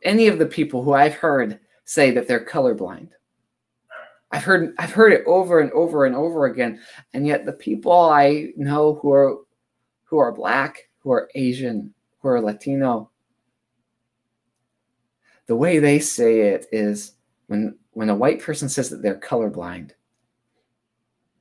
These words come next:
it means they're not interested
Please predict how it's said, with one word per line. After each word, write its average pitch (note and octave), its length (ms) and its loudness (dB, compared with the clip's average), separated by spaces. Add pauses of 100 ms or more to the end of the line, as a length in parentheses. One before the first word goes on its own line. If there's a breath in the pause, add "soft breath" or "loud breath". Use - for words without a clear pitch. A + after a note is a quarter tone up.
(1080)
it C3+ 80 0
means C3 220 2
they're A#2+ 120 2
not B2 280 -2
interested B2 800 -4